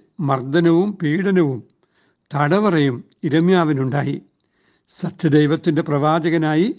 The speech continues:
കഷ്ടം സഹിച്ചുകൊണ്ട് വിശ്വസ്തനായി പാർക്കുവാൻ അദ്ദേഹത്തിന് കഴിഞ്ഞു.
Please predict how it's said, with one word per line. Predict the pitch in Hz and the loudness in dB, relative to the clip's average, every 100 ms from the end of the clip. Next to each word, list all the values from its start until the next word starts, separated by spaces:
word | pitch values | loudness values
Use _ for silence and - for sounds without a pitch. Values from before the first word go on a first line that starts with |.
| _ _ _ _ _ _ | _ _ _ _ _ _
കഷ്ടം | - 139 - 220 220 | -6 -6 -4 -2 0
സഹിച്ചുകൊണ്ട് | 208 165 156 165 143 135 123 - _ _ _ _ - | 2 0 0 0 0 -2 -6 -10 _ _ _ _ -8
വിശ്വസ്തനായി | 147 - 202 202 226 202 185 165 | -6 -2 -4 0 2 4 4 2
പാർക്കുവാൻ | 156 147 - 147 127 - _ _ _ _ _ | 0 -4 -6 -8 -8 -12 _ _ _ _ _
അദ്ദേഹത്തിന് | 190 135 151 135 143 | -6 0 0 2 0
കഴിഞ്ഞു. | 135 139 143 151 | 0 0 2 0